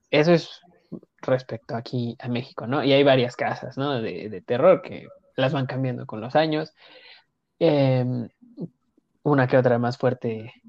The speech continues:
que la otra, en todas te van a espantar, pero no pasa,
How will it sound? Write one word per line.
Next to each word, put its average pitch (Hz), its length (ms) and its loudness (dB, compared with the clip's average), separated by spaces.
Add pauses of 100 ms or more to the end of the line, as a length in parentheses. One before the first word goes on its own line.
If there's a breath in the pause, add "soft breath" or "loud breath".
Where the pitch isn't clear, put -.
(100)
que 127 140 -2
la 113 260 2
otra, 139 540 6
en 127 100 -2
todas 160 260 8
te 143 60 2
van 127 120 2
a - 20 -2
espantar, 131 480 2
pero 214 460 4
no 165 240 -2
pasa, 175 440 2